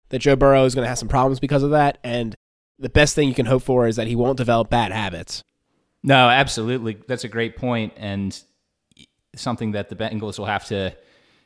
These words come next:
Speaker 2: have in place for him. But in spite of the offensive line being bad, I am glad, Chris, you brought up that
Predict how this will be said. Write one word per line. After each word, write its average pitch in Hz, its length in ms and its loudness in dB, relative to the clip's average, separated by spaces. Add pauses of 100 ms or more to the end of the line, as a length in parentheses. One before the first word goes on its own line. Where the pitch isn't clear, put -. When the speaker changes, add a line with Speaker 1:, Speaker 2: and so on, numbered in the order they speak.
Speaker 2:
have 117 220 -8
in 107 80 -6
place 127 320 -4
for 107 260 -4
him. 101 300 -6 (460)
But 104 320 -8 (420)
in 143 280 -4
spite 247 300 2
of 131 80 -2
the 120 120 -2
offensive 117 460 -2
line 120 220 -2
being 104 160 -4
bad, 110 240 0
I 104 40 -2
am 117 220 -2 (220)
glad, 113 440 -4
Chris, 113 200 -6
you 113 60 -10
brought 110 200 0
up - 300 -6
that 98 380 -6